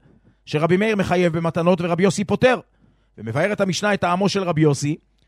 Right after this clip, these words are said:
שהיה רבי יוסי אומר, כל שחליפיו ביד כהן, פטור מן המתנות.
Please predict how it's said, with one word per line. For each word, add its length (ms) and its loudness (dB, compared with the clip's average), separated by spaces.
שהיה 280 0
רבי 180 2
יוסי 240 2
אומר, 380 4
כל 140 0
שחליפיו 600 2
ביד 340 4
כהן, 360 4
פטור 300 0
מן 140 -2
המתנות. 580 0